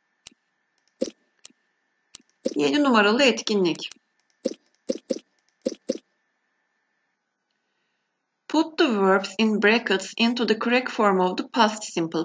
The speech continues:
Past simple dediğimiz past tense, yani geçmiş zaman. Past simple'ın yapmamız isteniyor. Ne yapıyorduk biz? Ee, bunların düzenli fiiller var. Düzenli fiillerin sonuna D, E, D, I, E, D getirerek geçmiş zaman yapıyorduk.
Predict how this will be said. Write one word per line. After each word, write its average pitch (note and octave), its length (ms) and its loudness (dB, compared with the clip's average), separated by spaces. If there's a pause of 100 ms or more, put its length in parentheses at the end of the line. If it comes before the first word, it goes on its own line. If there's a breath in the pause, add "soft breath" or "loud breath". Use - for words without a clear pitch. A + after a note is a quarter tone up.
Past D4 260 -2
simple G3+ 320 -2
dediğimiz G#3+ 380 0
past C4 380 -2
tense, F#3 260 0
yani A3 180 2
geçmiş A3 420 2
zaman. C#3+ 380 -2 (760)
Past C#4 300 0 (140)
simple'ın F#3+ 580 0 (1040)
yapmamız A3 600 4
isteniyor. F#3 640 2
Ne D4 100 4
yapıyorduk G#3 600 0
biz? - 380 -4
Ee, G3+ 320 6
bunların A#3 460 6
düzenli G#3+ 460 4
fiiller E3 560 4
var. G#3+ 360 2 (400)
Düzenli C4+ 380 4
fiillerin G3 400 2
sonuna E3 440 -2
D, A3 360 6
E, G3+ 240 4
D, C4+ 220 4
I, C#4 200 2
E, F#3+ 180 4
D D#3+ 140 0
getirerek B3 580 -2
geçmiş C4 400 -4
zaman A3+ 360 0
yapıyorduk. A3 920 2